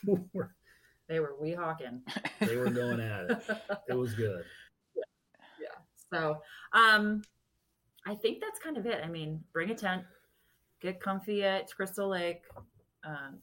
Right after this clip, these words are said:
Speaker 2: and again,
Speaker 1: Yeah,
Speaker 2: this
Speaker 1: so the
Speaker 2: is all off your running ability. You came in what place?
Speaker 1: Fourteenth.
Speaker 2: Fourteenth. So we were, we were moving in a
Speaker 1: Forty-two
Speaker 2: shaking.
Speaker 1: hours.
Speaker 2: Yeah. Yeah. So, I mean, this is all based off timing of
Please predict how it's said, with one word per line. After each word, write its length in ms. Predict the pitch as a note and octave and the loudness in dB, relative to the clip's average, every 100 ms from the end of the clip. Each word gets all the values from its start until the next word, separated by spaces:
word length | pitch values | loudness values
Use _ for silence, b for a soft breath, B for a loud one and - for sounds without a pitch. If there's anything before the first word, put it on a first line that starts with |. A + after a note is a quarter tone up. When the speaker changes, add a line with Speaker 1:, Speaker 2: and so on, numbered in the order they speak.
| - | -4
Speaker 2:
and 100 | A#3+ | 0
again, 400 | A#3 G#3+ G3+ F3 | 2 2 0 2
Speaker 1:
Yeah, 140 | E3 E3 | 6 6
Speaker 2:
this 140 | B2 | 10
Speaker 1:
so 80 | C#3+ | 10
the 60 | |
Speaker 2:
is 140 | C#3+ - - | 10 8 0
all 280 | F3+ F3 | -4 -2
off 280 | E3 D#3+ - - - | -2 -4 -6 -20 -20
your 240 | D3 D3 D3+ | -10 -6 -6
running 300 | C3+ A#2+ A#2+ | -8 -10 -10
ability. 400 | A#2 B2 G2+ C3+ | -10 -12 -12 -8
You 160 | F#3 A3+ | -6 -6
came 380 | - F#3+ F3+ | -6 -4 -4
in 80 | D3+ C#3+ D3+ | -6 -10 -8
what 240 | E3+ F3 | -6 -6
place? 260 | G#3+ A3 A3 _ _ _ _ _ _ _ _ _ _ _ _ _ | -6 -8 -10 _ _ _ _ _ _ _ _ _ _ _ _ _
Speaker 1:
Fourteenth. 580 | D#3 E3+ - D3+ A2 - _ - | 4 4 4 0 0 -4 _ -6
Speaker 2:
Fourteenth. 420 | G3+ G3+ - - | -4 -4 -8 -14
So 200 | - A3+ | -6 -4
we 180 | A3+ D4 | -2 -2
were, 300 | D#4 C#4 A3+ G#3+ | 2 2 2 -2
we 160 | C4+ | -4
were 140 | G4+ F4+ | -2 0
moving 100 | E4+ | 10
in 0 | |
a 40 | |
Speaker 1:
Forty-two 320 | D3 - A2 D#3 | 10 10 4 6
Speaker 2:
shaking. 80 | C#3 | 6
Speaker 1:
hours. 520 | A#2 A2+ F#2+ F#2 - A3+ | 6 2 0 -4 -8 -8
Speaker 2:
Yeah. 320 | C#4+ C4+ D#3+ D#3+ _ _ _ _ _ _ | -4 -4 -4 -8 _ _ _ _ _ _
Yeah. 320 | G3 F3+ - - | -2 -2 -2 -4
So, 180 | G#3 | 2
I 100 | G3 | 2
mean, 140 | G3+ G#3+ | 2 -2
this 180 | C4+ D#4 | -2 -2
is 100 | B3+ | 0
all 180 | G3 E3 | 0 2
based 300 | D#3 D3+ E3+ | 0 0 -4
off 200 | D#3+ - - _ - | -6 -8 -16 _ -10
timing 420 | - F3 E3 D#3 | -2 -2 -2 -6
of 220 | D3+ D#3 | -4 -6